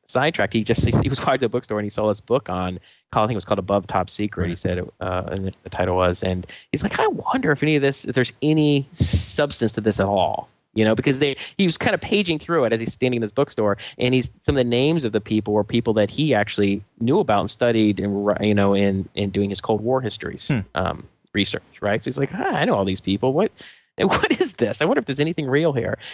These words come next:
Speaker 1: And so he kinda went off. He said, "I'm just gonna spend a little time looking into this, see if there's anything here. This is kinda interesting." 'Cause, you know, like a lot of us, we're kids or growing up, it's like you watch,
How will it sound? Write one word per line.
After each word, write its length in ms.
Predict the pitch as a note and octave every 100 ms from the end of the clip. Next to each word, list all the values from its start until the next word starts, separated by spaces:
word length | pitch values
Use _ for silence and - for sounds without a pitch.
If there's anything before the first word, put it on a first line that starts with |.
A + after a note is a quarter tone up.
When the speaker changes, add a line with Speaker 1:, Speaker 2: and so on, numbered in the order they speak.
| -
Speaker 1:
And 120 | F3+
so 100 | G#3+
he 80 | A#3
kinda 240 | D4 A3+
went 140 | F#3 D#3+
off. 240 | D#3 D#3
He 60 | E3
said, 120 | -
"I'm 140 | -
just 120 | - -
gonna 100 | C#3+
spend 160 | C3+
a 20 | B2
little 140 | A#2
time 240 | B2 G#2+ G#2+
looking 240 | G#2 G#2+
into 180 | G#2 G#2
this, 140 | G#2+
see 80 | -
if 40 | B2
there's 140 | A2
anything 340 | A2 A2 G#2+ G#2
here. 140 | G#2
This 140 | A2+
is 100 | E3
kinda 180 | - G#2
interesting." 380 | G#2 G2+ - A#2+
'Cause, 160 | C4 C4+
you 60 |
know, 80 | B3
like 180 | A3 A3
a 40 | F#3
lot 160 | G#3+
of 60 | B2+
us, 100 | A#2
we're 100 | A#2+
kids 400 | - A2+ A2+ A2
or 80 | G#2
growing 260 | A2 A2
up, 220 | G#2+ G#2
it's 140 | G#2+ -
like 180 | G#2+ A2
you 80 |
watch, 380 | G#2 F#2 F#2 -